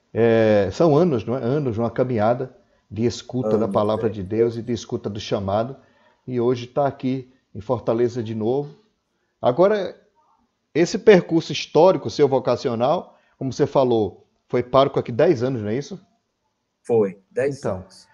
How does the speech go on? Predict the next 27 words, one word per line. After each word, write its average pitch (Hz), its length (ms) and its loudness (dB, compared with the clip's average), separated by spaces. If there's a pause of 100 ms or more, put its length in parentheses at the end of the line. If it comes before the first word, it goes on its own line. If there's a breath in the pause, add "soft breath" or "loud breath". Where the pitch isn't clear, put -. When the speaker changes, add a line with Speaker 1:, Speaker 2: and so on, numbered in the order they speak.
(160 soft breath)
Speaker 1:
eu 143 80 -2
queria 226 220 -2
que 208 80 -10
você 208 220 0
dissesse 196 300 -2
assim, 180 200 -4
o 180 60 2
que 233 200 -4
que 233 100 -10
você 202 300 2
levou 175 500 4
dessa 160 260 -2
experiência 151 720 -2
de 127 60 -6
ser - 320 -2
pároco 110 420 0
aqui? 110 440 -6 (380 soft breath)
O 135 100 -8
que 208 120 -2
que 202 100 -4
marcou 180 360 2
a 175 40 2
tua 175 120 -2
história 165 280 -2
como 214 180 -4
jesuíta? 185 540 -4
Porque 143 520 -8